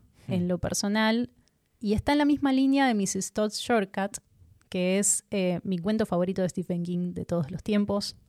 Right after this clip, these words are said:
Speaker 2: Lo hablamos en el capítulo número veintiuno que dedicamos a Skeleton Crew. También me parece interesante qué decide explorar el personaje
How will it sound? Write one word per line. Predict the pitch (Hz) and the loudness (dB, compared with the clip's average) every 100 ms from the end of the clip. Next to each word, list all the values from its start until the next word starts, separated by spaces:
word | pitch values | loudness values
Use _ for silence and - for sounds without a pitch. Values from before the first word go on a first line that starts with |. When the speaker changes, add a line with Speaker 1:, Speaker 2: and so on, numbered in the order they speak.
| - | -6
Speaker 2:
Lo | 185 | -2
hablamos | 175 185 180 - | 0 0 -2 -2
en | 180 | -2
el | 175 175 170 | -4 -4 -6
capítulo | 175 - 175 180 170 165 - - | -8 -8 -4 -2 -2 -4 -10 -10
número | 202 180 180 | -4 -2 0
veintiuno | 165 165 175 175 185 _ _ _ _ _ _ - | -2 -2 -4 -4 -6 _ _ _ _ _ _ -6
que | 190 180 | 0 0
dedicamos | 170 190 175 | 0 -4 -4
a | 175 | -6
Skeleton | - - 175 175 175 | -6 -6 -4 -4 -4
Crew. | 170 - _ _ _ - _ _ _ _ _ _ _ _ _ _ _ _ _ _ _ _ | -4 -6 _ _ _ -20 _ _ _ _ _ _ _ _ _ _ _ _ _ _ _ _
También | 202 202 220 269 311 | -2 0 2 4 6
me | 302 | 6
parece | 226 233 | 4 2
interesante | 226 180 175 226 226 214 202 - _ _ _ _ _ _ _ _ _ _ | 0 0 0 2 2 2 -2 -4 _ _ _ _ _ _ _ _ _ _
qué | - 302 | -2 2
decide | 311 254 262 262 | 2 2 2 0
explorar | 247 - 202 202 214 220 | -2 -2 2 2 4 4
el | 220 196 | 2 0
personaje | 185 180 202 208 214 220 | -2 0 -2 -2 -4 -4